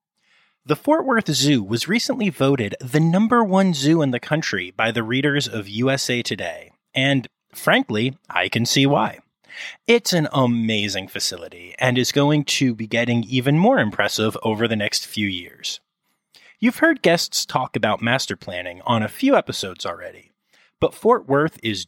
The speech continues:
doing it right. They are in the middle of a four-phase, one hundred million dollar master plan, and it is incredible.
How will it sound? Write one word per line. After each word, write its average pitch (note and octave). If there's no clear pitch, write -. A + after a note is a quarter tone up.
doing A2+
it A2+
right. E2+
They D#3+
are G#3
in G3
the F3+
middle F#2
of A#2
a G#2+
four-phase, G2+
one B2+
hundred E3+
million E3+
dollar B2+
master G#2
plan, E2+
and G#2+
it -
is F2
incredible. G2